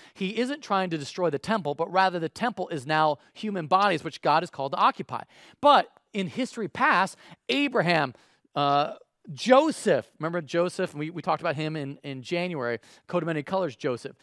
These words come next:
He didn't have a temple. Abraham didn't have a temple. Uh, how about Moses? Moses didn't have a temple.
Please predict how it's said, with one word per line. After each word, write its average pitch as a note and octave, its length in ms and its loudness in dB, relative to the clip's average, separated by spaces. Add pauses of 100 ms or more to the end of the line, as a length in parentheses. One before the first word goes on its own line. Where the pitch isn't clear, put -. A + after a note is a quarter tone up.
(280)
He G#3 140 0
didn't F4 140 -2
have C4 120 0
a F#3 60 -4
temple. F3+ 440 2 (100)
Abraham C4 400 2
didn't E3+ 180 -2
have D3+ 100 0
a C#3 40 -8
temple. G3+ 460 -2 (300)
Uh, F3+ 200 8
how G3 80 8
about A3+ 220 8
Moses? A#3 540 0
Moses E4 460 2
didn't E3+ 220 -4
have C#3+ 120 0
a C3+ 40 -4
temple. D#3 440 -2